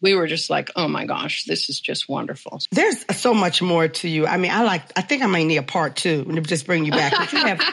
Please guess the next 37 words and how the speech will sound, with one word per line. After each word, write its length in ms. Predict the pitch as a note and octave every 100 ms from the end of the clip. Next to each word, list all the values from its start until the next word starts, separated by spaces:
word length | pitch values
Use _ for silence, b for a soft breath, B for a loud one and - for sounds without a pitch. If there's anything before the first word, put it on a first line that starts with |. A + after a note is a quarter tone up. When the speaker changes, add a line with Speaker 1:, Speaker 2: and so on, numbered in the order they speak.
| -
Speaker 1:
<laughs> 140 | -
Speaker 2:
so 480 | - - - C#4 C#4+
much 300 | B3 G3 -
work. 360 | F3 G#3+ F#3 -
It's 160 | A#3 F#3
like, 180 | D#3+
wow. 580 | D#3 D3+ A3+ G#3 E3+ - B B B B B B
You've 180 | B3+ F#4+
been 100 | A3
doing 160 | F#3+
Speaker 1:
Well, 80 | -
Speaker 2:
a 40 | E3
lot 80 |
of 60 | -
Speaker 1:
thank 120 | D#3
Speaker 2:
wonderful 380 | F3+ G#3+ D#3+ D3+
Speaker 1:
you. 40 |
Speaker 2:
things 360 | - G#3 G3 F3
in 60 | F3
the 40 |
music, 320 | F3 G#3 E3+
but 120 | E3 G#3
Speaker 1:
Thank 160 | E4+
Speaker 2:
I 20 |
do, 100 | C4+
Speaker 1:
you. 220 | E4 F4 -
Speaker 2:
I 200 | B3+ D#4
do 320 | F3 A3+ D4
have 180 | C4 G#3
a 80 | F#3
few 580 | - - A#3 C#4+ D4+ C4 B B
cool 320 | - D4+ C4 G#3+
mentionables 680 | G#3 G#3 - D#3+ D#3 D3+
that 100 | G3+
I 80 | G3
just 260 | F3+ G3 -
wanna, 360 | F3 D#3+ D3